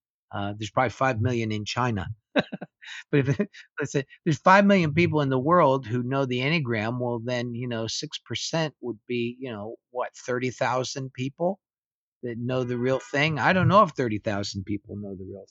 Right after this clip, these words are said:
thing. But as long, again, I, I'm not sure what the target number would be, but you can tell when,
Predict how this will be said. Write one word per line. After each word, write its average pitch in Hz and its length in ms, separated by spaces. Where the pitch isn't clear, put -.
thing. 104 200
But 143 140
as 139 140
long, 143 320
again, 135 520
I, 147 160
I'm 139 140
not 180 220
sure 170 260
what 143 300
the 117 300
target 151 480
number 123 500
would 101 280
be, 101 320
but 131 220
you 139 180
can 131 240
tell 131 720
when, 117 880